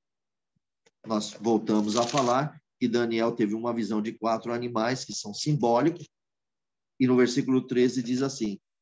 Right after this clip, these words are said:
"Eu estava olhando nas minhas visões", também João em Apocalipse estava na visão, da,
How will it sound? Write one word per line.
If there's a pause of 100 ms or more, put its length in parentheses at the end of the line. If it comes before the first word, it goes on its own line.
(400)
"Eu
estava
olhando
nas
minhas
visões", (600)
também (260)
João
em
Apocalipse
estava
na
visão, (1040)
da,